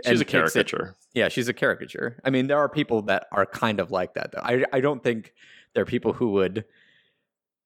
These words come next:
Speaker 2: work as many part-time jobs as she did to buy that many C Ds for him.
Speaker 1: Yeah,
Speaker 2: I mean, but,
Speaker 1: let's,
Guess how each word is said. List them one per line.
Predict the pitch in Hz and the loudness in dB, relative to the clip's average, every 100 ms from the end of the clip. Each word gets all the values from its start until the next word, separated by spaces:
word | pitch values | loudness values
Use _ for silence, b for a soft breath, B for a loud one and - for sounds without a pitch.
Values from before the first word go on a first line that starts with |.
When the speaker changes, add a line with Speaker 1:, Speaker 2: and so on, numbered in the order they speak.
| _ - | _ -6
Speaker 2:
work | 110 113 113 110 - - - _ 110 - | -2 2 2 2 -2 -16 -16 _ -14 -4
as | 113 | -2
many | 113 104 101 | 0 0 0
part-time | 95 120 101 110 104 | 0 0 0 0 -2
jobs | 107 92 104 | 2 0 0
as | 95 | -6
she | 117 104 | -4 0
did | 95 95 - | 2 0 -2
to | 110 | -2
buy | 95 98 | 0 0
that | 101 87 98 107 | 0 -2 -2 -4
many | 95 90 | -4 -4
C | - 95 | -4 -6
Ds | 90 90 113 | -4 -6 0
for | 143 | 2
him. | |
Speaker 1:
Yeah, | 110 87 85 | 2 2 2
Speaker 2:
I | 101 | 0
mean, | 123 113 | -2 0
but, | 175 | 0
Speaker 1:
let's, | 185 - - | 0 -6 -8